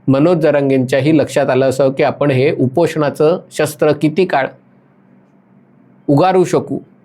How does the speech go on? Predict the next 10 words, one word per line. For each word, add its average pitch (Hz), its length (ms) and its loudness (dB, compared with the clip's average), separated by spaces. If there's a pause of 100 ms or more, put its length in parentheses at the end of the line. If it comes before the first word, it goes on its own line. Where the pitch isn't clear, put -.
(1900)
आणि 170 160 0
त्यातनं 170 420 0
बहुधा 143 320 2
हे 139 340 0
उपोषण 135 460 0
मागे 127 380 2
घेण्याचं 123 680 0 (2500)
घटना 135 420 0
घडली 123 360 2
असावी, 147 500 0